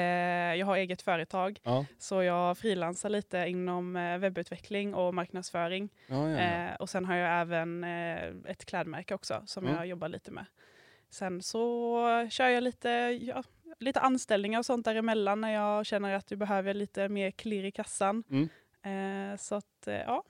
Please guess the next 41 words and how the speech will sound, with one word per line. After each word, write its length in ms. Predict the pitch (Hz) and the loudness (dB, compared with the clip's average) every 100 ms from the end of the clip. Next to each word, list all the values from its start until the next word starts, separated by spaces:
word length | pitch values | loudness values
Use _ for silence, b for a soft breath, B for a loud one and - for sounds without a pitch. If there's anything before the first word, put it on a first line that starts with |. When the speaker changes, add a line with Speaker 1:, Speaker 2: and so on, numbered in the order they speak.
| _ _ _ _ _ _ | _ _ _ _ _ _
Speaker 2:
Ja, 160 | 123 | 0
Speaker 1:
Men 220 | 120 123 - | 0 -2 -6
det 100 | - | -4
är 40 | 139 | 4
Speaker 2:
men 80 | |
Speaker 1:
kul. 0 | |
Speaker 2:
det 120 | 135 143 | 8 8
jobbet 420 | 170 127 - - | 8 4 -2 -2
kan 140 | 135 | 2
du 100 | 127 | 2
sköta 420 | 120 120 - 107 | 4 2 2 -6
från 200 | 104 113 | -4 -4
vart 180 | 107 98 | -4 -4
som 80 | 104 | -6
helst 200 | 127 - | -8 -8
nästan. 200 | - 104 - | -14 -16 -12
Speaker 1:
Precis. 760 | - 208 262 247 - - 120 135 _ | -6 -2 0 0 0 -4 -8 -10 _
Speaker 2:
Mm. 180 | - 185 185 | 0 2 4
Speaker 1:
Eh, 40 | |
men 80 | 202 | 4
det 60 | |
är 40 | 226 | 4
ganska 260 | 220 - | 4 2
nytt 320 | 180 202 - - | 0 0 -2 -4
för 240 | 185 156 | -2 0
mig 220 | 165 170 | -2 -4
så 120 | - | -4
att, 320 | 185 - _ - | -6 -6 _ -4
eh, 460 | 170 165 104 - 202 b b b b b b - | -2 -2 -2 -4 -6 b b b b b b -8
ja, 160 | 175 | -4
jag 40 | 202 | 0
har 60 | |
ju 80 | 202 | 0
pluggat 440 | 202 208 185 170 208 | 0 -2 -2 -2 -2
och 80 | |
sånt 240 | 202 175 - | -2 -2 -4
förra 540 | - - 180 165 165 | -14 -6 -4 0 0
året, 380 | 175 120 - 190 - - | 2 0 -2 -8 -14 -10
tog 140 | 190 | -4
jag 80 | 170 | -2
examen. 440 | - - - - | -4 -6 -6 -8